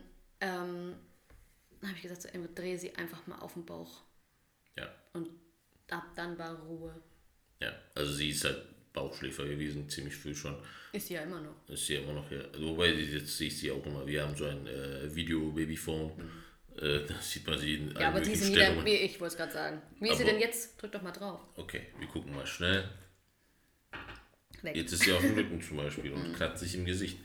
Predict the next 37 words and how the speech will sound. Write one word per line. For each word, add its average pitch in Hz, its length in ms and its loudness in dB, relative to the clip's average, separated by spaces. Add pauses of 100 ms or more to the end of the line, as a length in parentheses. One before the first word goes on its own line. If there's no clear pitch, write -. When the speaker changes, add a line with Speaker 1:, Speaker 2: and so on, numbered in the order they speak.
(160)
Speaker 2:
Also 73 180 -4
kann 82 200 4
es 80 120 2
sein, 85 160 6
dass 80 180 2
wir 85 100 2
gleich 82 180 4
<laughs> - 20 0
vielleicht - 400 2
aufhören 90 380 4
müssen, 82 320 -4
kurz. 87 300 -2 (480)
Aber 76 160 0
nee, 73 200 2
jetzt 73 200 0
hat 95 120 4
sie 95 100 -2
sich 85 100 0
wieder 78 120 2
seitlich 73 420 -2
gedreht. 69 360 -8 (320)
Jetzt - 160 -14
hat 73 80 0
sie 69 140 -6
sich 69 80 -6
wieder 71 180 -2
auf 71 180 -6
dem, 65 380 -12
ja, 101 120 4
genau. 76 260 0 (220)
Also 85 160 2
oft 120 200 4
ist 92 140 4
sie 90 80 2
seitlich 85 400 6 (420)
auf - 220 -4
dem, 80 480 0